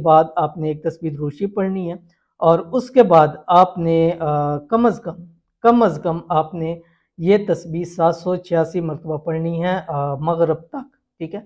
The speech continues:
फिर मगरिब के टाइम आपने फिर एक तस्बीह दुरूद शरीफ पढ़नी है और रब की ज़ात से मांगना है,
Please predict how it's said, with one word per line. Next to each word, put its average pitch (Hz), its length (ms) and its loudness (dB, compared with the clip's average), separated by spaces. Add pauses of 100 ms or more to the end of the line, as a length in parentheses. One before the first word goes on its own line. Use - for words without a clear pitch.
(360)
फिर 170 80 -2
मगरिब 220 320 4
के 226 180 2
टाइम 185 300 2
आपने 165 320 2
फिर 175 220 -4
एक 175 200 -2
तस्बीह 160 300 -6
दुरूद 151 200 -6
शरीफ 214 220 -10
पढ़नी 185 320 -4
है 170 80 -4
और 165 220 -8
रब 156 180 -8
की 160 80 -16
ज़ात 156 240 -6
से 160 120 -6
मांगना 151 360 -4
है, 151 100 -6